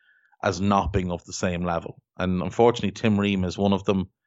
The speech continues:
I thought he had a poor game. I think Scott Parker's in trouble. And if I'm being honest, I think Scott Parker, I've said before, I think he's the worst manager in the league. It's not necessarily on him. It is, however,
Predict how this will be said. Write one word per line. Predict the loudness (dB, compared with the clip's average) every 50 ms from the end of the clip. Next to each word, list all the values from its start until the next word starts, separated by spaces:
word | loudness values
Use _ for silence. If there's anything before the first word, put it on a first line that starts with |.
| _ _ _ _ -6 -4
I | -2
thought | 0 0 -2 0
he | 0 -2
had | -2 -4
a | -4
poor | -2 0 2 2 2 2
game. | 0 0 -2 0 0 -2 -2 -6 -8 _ _ _ _ _ _ _ _ _ _ _ _ _ _ _ _ _ _ _ _ _ _ _ _ _ _ _ _ _ _ _ _ _ _ _ _ _ _ _ _ _ _ _ _ -2
I | 2 2 2 2
think | 2 2 0 0 0 -8
Scott | -14 -6 -2 -2 -2 -2
Parker's | -2 -2 -2 -2 -2 -8 -14 -14
in | -14 -12
trouble. | -12 -12 -12 -12 -18 _ _ _ _ _ _ -4
And | -4 -2
if | -2 -2 2 2
I'm | 2 4 4 2
being | 0 0 0 0
honest, | -2 -2 -4 -4 -4 -2
I | -4 -2
think | -4 -6 -10 -10
Scott | -8 -4 0 0 0 0
Parker, | 0 -2 -2 -2 -2 -2 -2 -4 -2
I've | -2 -4 0
said | 2 0 2 2
before, | -2 -2 0 0 0
I | 0
think | -2 -8
he's | -8 -12 -10
the | -8 -6
worst | -2 -2 -2 -2 -2
manager | -4 -2 -2 -2 -2 -2 -4
in | -2
the | -2 2
league. | 2 2 2 0
It's | -4 -2 0
not | 0 0 0 0
necessarily | -2 -4 -4 -2 0 0 0 0 0 -4 -6 -8 _ _ _ _ _ _ _ _ _ _ _ _ 2
on | 2 2 2 0
him. | 0 0 2 2 2 2 0 -4 -8 -8 _ _ _ _ _ _ _ _ _ _ _ _ -8
It | -6 -4 -2
is, | 0 0 0 0 0
however, | 0 0 2 2 2 0 0 -2 -2 -4 -4 -6 -8